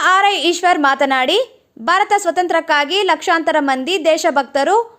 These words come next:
ಹೋರಾಟಗಾರರು, ನಾಗರಿಕರು ತಮ್ಮ ಪ್ರಾಣ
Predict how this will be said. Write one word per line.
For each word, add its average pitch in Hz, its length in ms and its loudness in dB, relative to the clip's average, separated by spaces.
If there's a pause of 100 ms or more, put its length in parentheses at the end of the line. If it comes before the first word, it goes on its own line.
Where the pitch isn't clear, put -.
(360)
ಹೋರಾಟಗಾರರು, 311 1200 0
ನಾಗರಿಕರು 320 960 0 (220)
ತಮ್ಮ 381 220 0
ಪ್ರಾಣ 349 380 0